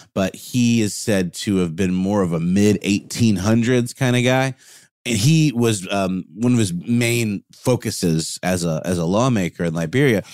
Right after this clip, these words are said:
was to relocate African-American, uh, individuals to Liberia. But, uh, he had some ulterior motives.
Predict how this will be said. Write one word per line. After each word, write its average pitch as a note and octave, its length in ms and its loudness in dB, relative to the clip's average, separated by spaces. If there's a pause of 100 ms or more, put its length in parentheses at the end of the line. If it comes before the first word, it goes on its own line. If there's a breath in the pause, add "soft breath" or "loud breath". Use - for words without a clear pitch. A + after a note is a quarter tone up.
(220 loud breath)
was G2+ 400 0
to G#2 380 -2
relocate A#2 680 2
African-American, G2 1300 -2 (140)
uh, D#2 180 -6
individuals F#2+ 760 0 (100)
to G3 220 2
Liberia. D#2 640 -2 (640 loud breath)
But, C3+ 480 2 (400)
uh, G#2+ 40 -6 (300)
he C3 240 2
had D3 180 2
some D3+ 140 -2
ulterior D#3 540 2
motives. F#3+ 640 -2